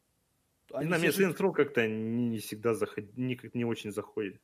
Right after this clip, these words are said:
Speaker 2: Ну, в принципе,
Speaker 1: Ну,
Speaker 2: да, там
Speaker 1: концепция неплохая, но третья часть, да, она прикольная, но дальше как-то не, не зашло.
Speaker 2: Ладно. Вот следующая игра, сейчас, я думаю, у тебя сейчас пердак взорвётся от этой игры, я думаю, скорее всего, что имеет право, но, с другой стороны, у этой игры есть обратная сторона, под-,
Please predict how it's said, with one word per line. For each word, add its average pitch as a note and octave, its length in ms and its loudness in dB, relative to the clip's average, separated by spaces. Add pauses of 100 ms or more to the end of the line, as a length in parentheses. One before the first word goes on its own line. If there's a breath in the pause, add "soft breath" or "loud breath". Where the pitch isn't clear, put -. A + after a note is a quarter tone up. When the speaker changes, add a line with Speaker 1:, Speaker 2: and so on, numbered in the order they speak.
(1700)
Speaker 2:
Ну, D#3 260 -12
в - 20 -10
принципе, G#3 340 -16
Speaker 1:
Ну, E3 100 0
Speaker 2:
да, E3 180 0
там - 40 -16
Speaker 1:
концепция G3 460 6
неплохая, E3+ 560 6
но A#2 100 2
третья F3+ 320 2
часть, C#3+ 280 4
да, C3 120 6
она A2 160 0
прикольная, D3 500 2
но A2 160 -2
дальше A2+ 380 -2
как-то - 380 -14
не, F#2 240 -14 (1080)
не A#2 160 -6
зашло. G#2 440 -4 (800 soft breath)
Speaker 2:
Ладно. B2+ 320 -10 (360 soft breath)
Вот D3+ 160 -2
следующая F#3+ 380 -6
игра, F#3 160 -4
сейчас, D3+ 200 -14
я C#3 240 -12
думаю, E3 200 -12
у - 20 -12
тебя D3 160 -6
сейчас C#3+ 100 -16
пердак D3+ 360 -6
взорвётся D#3+ 440 -4
от C#3+ 60 -12
этой C#3+ 200 -10
игры, C3+ 140 -10
я C3 100 -8
думаю, B2+ 300 -12
скорее B2+ 240 -12
всего, B2 340 -12
что D3 180 -10
имеет D3 200 -12
право, F#3+ 260 -4
но, C#3+ 60 -10
с B2+ 60 -12
другой D#3 240 -10
стороны, D3 300 -10
у D3 240 -6
этой D3 180 -8
игры D3 100 -10
есть D3 100 -10
обратная C#3 340 -8
сторона, E3 340 -10
под-, C3+ 300 -12